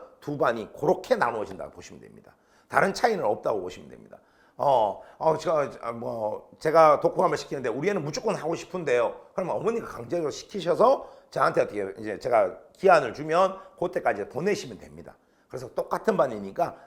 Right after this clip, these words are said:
너무 걱정 안 하셔도 될 겁니다. 그 부분은. 자, 그러면 차이를 조금, 어, 이 심화반에서 두 번째가 뭐냐면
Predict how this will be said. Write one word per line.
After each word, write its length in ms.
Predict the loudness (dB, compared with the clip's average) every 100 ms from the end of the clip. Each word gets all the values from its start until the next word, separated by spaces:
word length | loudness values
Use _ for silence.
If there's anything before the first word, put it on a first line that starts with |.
| _
너무 300 | -6 -2 -4
걱정 320 | -6 -8 -10
안 100 | -10
하셔도 240 | -14 -14
될 140 | -14 -16
겁니다. 260 | -16 -16 -14
그 100 | -12
부분은. 560 | -12 -12 -4 0 0 -2 -18 -14 -2
자, 320 | -2 -2 -4
그러면 500 | 0 0 0 -2 -6
차이를 500 | 0 4 4 4 0
조금, 380 | -6 -6 -6 -6 -6
어, 260 | -4 -4 -6
이 140 | -12
심화반에서 920 | -6 -2 0 2 0 2 0 -2 -6
두 120 | 2
번째가 280 | 4 4 0
뭐냐면 380 | -4 -8 -8